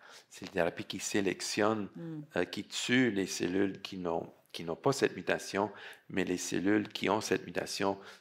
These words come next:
Speaker 1: surgissent et prennent la, et commencent à dominer. C'est l'évolution et c'est favorisé effectivement,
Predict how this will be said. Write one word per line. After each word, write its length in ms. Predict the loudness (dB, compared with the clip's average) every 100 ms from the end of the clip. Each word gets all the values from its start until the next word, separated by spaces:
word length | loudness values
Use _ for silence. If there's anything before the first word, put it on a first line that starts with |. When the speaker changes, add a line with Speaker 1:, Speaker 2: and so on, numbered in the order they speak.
| _
Speaker 1:
surgissent 840 | -12 -2 0 2 4 4 2 -6 -12 -18 -12
et 120 | -12
prennent 340 | -2 0 2 2
la, 200 | 0 0
et 160 | -4
commencent 420 | -4 2 4 4
à 60 | 2
dominer. 500 | 2 2 0 -4 -4
C'est 180 | -4 -2
l'évolution 760 | 0 0 0 -4 -2 2 0 0 -12 -14 -18 -4
et 120 | -4
c'est 160 | -2 0
favorisé 600 | 6 8 8 4 0 -2
effectivement, 680 | 0 -2 -2 -4 2 2